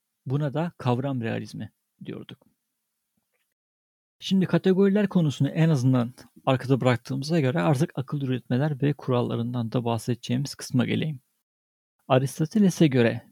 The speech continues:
bilimin başlıca ödevi, özel görünüşlerin genel nedenlerden nasıl mantıki bir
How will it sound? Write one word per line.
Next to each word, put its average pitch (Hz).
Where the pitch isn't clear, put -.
bilimin 139
başlıca 143
ödevi, 123
özel 143
görünüşlerin 127
genel 139
nedenlerden 123
nasıl 135
mantıki 120
bir 139